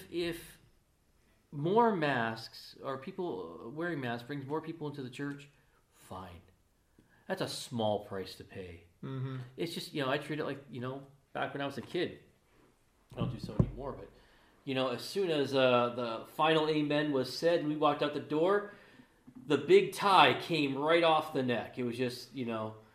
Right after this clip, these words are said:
Speaker 1: I don't wear ties much anymore. But,
Speaker 2: Me neither.
Speaker 1: um, but the same is true in church or, or ever supermarket, whatever with me.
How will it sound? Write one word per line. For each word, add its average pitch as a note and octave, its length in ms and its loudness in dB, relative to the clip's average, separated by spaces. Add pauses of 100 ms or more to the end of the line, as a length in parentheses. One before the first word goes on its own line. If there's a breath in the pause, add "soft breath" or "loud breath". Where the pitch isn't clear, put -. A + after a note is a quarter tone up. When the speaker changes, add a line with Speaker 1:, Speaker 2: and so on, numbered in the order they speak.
(220 soft breath)
Speaker 1:
I A#2+ 60 -6
don't G#2+ 120 -6
wear F#2+ 80 -8
ties F2 380 -12
much F2 180 -18
anymore. F2 360 -16
But, B2 120 -4
Speaker 2:
Me D3+ 280 4
neither. C#3 460 4
Speaker 1:
um, C3 540 4
but D#3 260 2
the C#3+ 60 -4
same F3 260 2
is D3 160 0
true E3+ 140 0
in C3 160 0
church D#3 420 -6
or, B2+ 240 -2
or B2 380 0
ever C3+ 280 -2
supermarket, C#3 680 -4
whatever B2+ 380 -4
with A#2 140 -16
me. A#2+ 360 -6